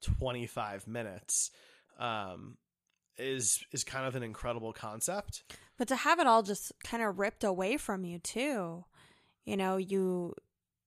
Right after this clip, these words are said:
Speaker 2: you go back to this real world life. Like, that's the traumatizing part for me, 'cause,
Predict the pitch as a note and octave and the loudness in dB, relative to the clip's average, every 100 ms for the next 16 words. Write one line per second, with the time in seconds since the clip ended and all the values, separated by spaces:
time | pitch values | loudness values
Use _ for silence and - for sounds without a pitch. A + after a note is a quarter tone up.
0 | _ G3+ F#3+ G3 G#3 G#3+ G#3 G#3+ - F#3 | _ -6 -4 4 4 6 6 4 -2 -4
1 | F3+ - G3 G#3 G#3 F#3+ F3+ F#3 A3+ - | -4 -2 0 2 4 2 2 2 2 2
2 | A3+ - - C#4 - B3 G3 F3+ F3+ E3+ | 0 4 8 8 6 -2 -2 -2 -2 -4
3 | E3 F#3 - F3 - - - F3 E3+ - | -6 -8 -10 -6 -6 -6 -8 -8 -6 -8
4 | - - G3+ | -6 -2 -2